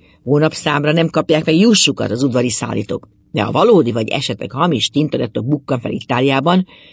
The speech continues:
előkerülnek az aranyak. Miért kell Madridnak annyi vászon? Hogyan lehet, hogy a legnagyobb irodalom képekben gondolkozzék, bocsásson meg,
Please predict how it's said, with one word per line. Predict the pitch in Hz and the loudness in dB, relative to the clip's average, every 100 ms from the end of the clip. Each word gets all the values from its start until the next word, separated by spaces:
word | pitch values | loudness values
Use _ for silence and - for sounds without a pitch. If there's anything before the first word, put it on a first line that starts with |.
| _ | _
előkerülnek | - 165 269 - 135 120 120 | 0 2 4 2 0 0 0
az | 113 | 0
aranyak. | 110 110 117 139 - _ _ _ _ _ | -2 -2 -2 -4 -8 _ _ _ _ _
Miért | - 269 427 - | 2 4 4 4
kell | 135 127 | 0 2
Madridnak | 151 127 120 117 113 | 2 2 0 0 -2
annyi | 117 113 | -2 -2
vászon? | 104 92 - - - - _ _ _ _ _ | -4 -6 -8 -8 -10 -12 _ _ _ _ _
Hogyan | - 392 359 349 | 2 2 2 0
lehet, | 294 269 240 - _ _ | 0 0 -2 -6 _ _
hogy | 160 | 2
a | |
legnagyobb | 220 294 175 165 | 4 4 2 4
irodalom | 190 156 147 | 4 4 2
képekben | 143 175 - 131 127 127 | 2 2 2 0 0 0
gondolkozzék, | 147 135 143 147 151 143 131 | 2 2 0 0 -2 0 -2
bocsásson | 233 - 190 190 - 175 | -2 -2 -2 0 2 2
meg, | 185 202 165 | 2 2 0